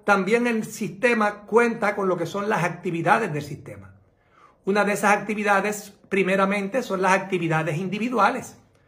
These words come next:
Las actividades individuales son las que a ti personalmente te toca hacer en el día a día. ¿Cuáles son esas? El uno a uno, el Zoom en casa, la prospección, la lista, la invitación, el plan, el cierre, el seguimiento,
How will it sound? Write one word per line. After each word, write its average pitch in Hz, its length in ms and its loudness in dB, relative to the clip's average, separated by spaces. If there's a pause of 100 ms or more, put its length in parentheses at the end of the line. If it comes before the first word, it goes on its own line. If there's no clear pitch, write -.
(300)
Las 180 160 6
actividades 185 520 0
individuales 214 560 0
son 214 120 -2
las 208 120 2
que - 100 -4
a 175 220 -2
ti 269 180 0
personalmente 208 960 0
te 190 140 -4
toca 208 320 -2
hacer 208 420 -2
en 190 140 -2
el 170 160 -4
día 196 240 -2
a 175 60 -2
día. 202 320 -2 (260)
¿Cuáles 208 300 4
son 214 180 0
esas? 170 380 -2 (220)
El 135 180 -2
uno 147 280 0
a 147 40 -2
uno, 196 600 0 (120)
el 135 160 -4
Zoom 175 260 0
en 147 140 0
casa, 180 760 2
la 151 160 -2
prospección, 185 960 2 (140)
la 151 160 2
lista, 175 480 2
la 160 100 -2
invitación, 170 1000 0
el 147 220 0
plan, 190 560 4
el 143 160 -4
cierre, 175 720 0
el 160 140 0
seguimiento, 160 840 0